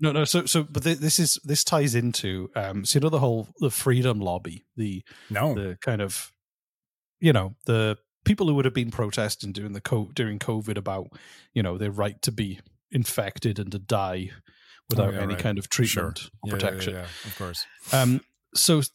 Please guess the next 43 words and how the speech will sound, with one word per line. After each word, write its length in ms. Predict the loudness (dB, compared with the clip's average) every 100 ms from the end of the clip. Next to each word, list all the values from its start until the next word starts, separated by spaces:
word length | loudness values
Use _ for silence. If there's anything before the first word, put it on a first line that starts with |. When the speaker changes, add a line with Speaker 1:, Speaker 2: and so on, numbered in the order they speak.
| -4
Speaker 1:
<sighs> 260 | -4 -6 -2
this 120 | 0
person 600 | 2 2 2 0 -2 -4 -8 -16 _
who 100 | -2
I, 140 | 0 -2 _ _
uh, 240 | -4 -2 -2
called 280 | -2 -2 -2
Chad, 520 | 2 2 2 -2 -4 -6 -4
I 80 |
won't 200 | 0 0
say 120 | 2 2
their 160 | 0
last 280 | -2 -6 -6
name, 260 | -4 -6 -8 _ _ _ _
uh, 80 | -12
for 200 | -2 -2
I 120 | 0
don't 120 | -4
know 80 | -4
why 280 | -2 -2 -2 -8 -2
reasons. 540 | 0 0 -2 -6 -8 -14 -18 -18 -10 -2
Uh, 160 | 2 2
this 160 | 0 2
person 180 | 2
called 180 | 2 0
Chad 440 | 2 2 2 0 -2
basically 340 | -2 -2 -4
Speaker 2:
You 60 | -2
Speaker 1:
was 120 | 0
Speaker 2:
don't 100 | 2
wanna 120 | 4
give 120 | 4
Speaker 1:
post- 40 | 2
Speaker 2:
them, 120 | 2
you 40 |
don't 100 | 2
wanna 140 | 4 2
give 140 | 2
them 120 | 2
the, 220 | 2 2 0
the, 200 | -2 -4 -4 -4
the 200 | -2 -2 -2
satisfaction 640 | 2 2 4 2 0 -2